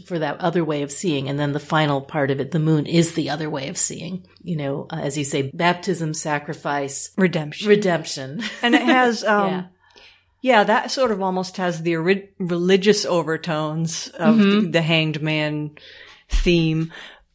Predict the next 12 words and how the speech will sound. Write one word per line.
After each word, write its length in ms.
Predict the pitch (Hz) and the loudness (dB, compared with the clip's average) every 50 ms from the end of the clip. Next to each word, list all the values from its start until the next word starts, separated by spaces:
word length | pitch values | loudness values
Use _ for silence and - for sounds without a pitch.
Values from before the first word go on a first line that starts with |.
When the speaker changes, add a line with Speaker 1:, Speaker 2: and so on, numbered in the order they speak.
| _ _ _ _ _ - - - - | _ _ _ _ _ -12 -10 -4 0
Speaker 2:
And 140 | 233 226 226 | 2 4 6
also, 760 | 226 247 285 277 - 330 294 254 240 214 208 196 - - - - - - - - - - 190 196 | 6 4 4 2 2 4 6 6 6 6 4 2 0 -6 -12 -16 -16 -14 -14 -14 -14 -8 -4 -2
the 120 | 214 196 | -2 -2
Cup 280 | 208 - 208 220 214 - | 0 2 0 0 0 0
suit 500 | - - - 240 226 214 196 180 - - - - - - - - - | -2 0 2 4 4 4 4 2 -2 -6 -12 -12 -10 -10 -10 -6 -4
has 300 | 214 208 196 190 180 - | 0 2 2 2 2 0
some 220 | - - 190 185 | 0 2 2 2
parallels 580 | 180 185 185 175 170 170 165 160 156 156 156 - | 4 4 6 6 6 6 6 4 4 4 2 0
with 140 | 165 160 - | -4 -4 -4
the 80 | 175 | -4
Grail 300 | 139 143 151 147 143 - | 0 2 2 2 2 2
quest. 580 | - - - - - - - - - - - | -2 -6 -6 -6 -6 -4 -4 -4 -6 -6 -6